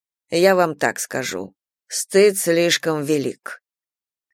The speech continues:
Через несколько минут вернулся Эрик, неся в руках черную коробку из толстого картона размером чуть больше обувной. Он поставил ее посреди стола и тут же отдернул руки, словно обжегся.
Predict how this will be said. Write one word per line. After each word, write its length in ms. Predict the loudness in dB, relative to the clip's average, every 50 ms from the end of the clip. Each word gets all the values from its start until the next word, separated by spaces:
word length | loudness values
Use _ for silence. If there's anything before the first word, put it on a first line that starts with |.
| _ _ _
Через 260 | 0 2 4 4 4 4
несколько 380 | 2 0 0 -2 0 2 2
минут 340 | 2 2 2 0 -2 0 2
вернулся 480 | 2 2 2 0 0 -2 -2 0 2 4
Эрик, 420 | 6 6 6 4 2 -2 -4 -4
неся 320 | -4 -4 0 2 2 2
в 40 | 2
руках 340 | 2 2 2 0 -2 -2 0
черную 360 | 0 2 2 2 0 -2 -2
коробку 520 | 0 0 2 2 2 0 -2 -2 -4 -4 -4
из 100 | -2 0
толстого 460 | 2 2 2 2 0 -2 -2 -2 -2
картона 640 | -4 -4 -6 -4 -2 -2 -2 0 2 0 0 -2 -4 _ _ _ _ _ _
размером 500 | 2 2 4 4 2 0 0 2 0 0
чуть 200 | 0 -2 -4 0
больше 340 | 2 2 2 2 2 0 0
обувной. 680 | 0 0 0 -2 -2 -2 -2 -2 -2 -4 -6 -10 -16 _ _ _ _ _ _ _ _ _ _ _
Он 160 | -2 2 2
поставил 420 | 2 2 2 2 2 4 4 4
ее 180 | 6 4 4 2
посреди 460 | 2 0 -2 2 2 2 4 4 2
стола 440 | 2 2 2 2 2 4 4 4 2
и 120 | 2 0
тут 220 | 0 0 0 0 2
же 100 | 2 2
отдернул 580 | 2 2 2 2 2 2 2 2 2 2 2
руки, 300 | 2 2 0 0 -2 -4
словно 440 | -2 2 4 4 4 4 2 0 0
обжегся. 580 | -2 -2 0 0 0 0 -2 -4 -4 -4 -6